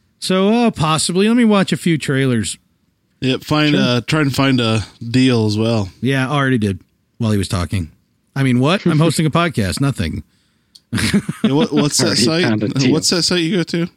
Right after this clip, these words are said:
Speaker 1: I
Speaker 2: The
Speaker 1: don't go
Speaker 2: illegal,
Speaker 1: to. I
Speaker 2: illegal?
Speaker 1: went to once.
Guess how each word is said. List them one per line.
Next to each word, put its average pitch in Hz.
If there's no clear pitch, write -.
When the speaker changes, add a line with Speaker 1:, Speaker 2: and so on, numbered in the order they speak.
Speaker 1:
I 175
Speaker 2:
The 135
Speaker 1:
don't 208
go -
Speaker 2:
illegal, 160
Speaker 1:
to. 151
I -
Speaker 2:
illegal? 160
Speaker 1:
went 165
to 165
once. 123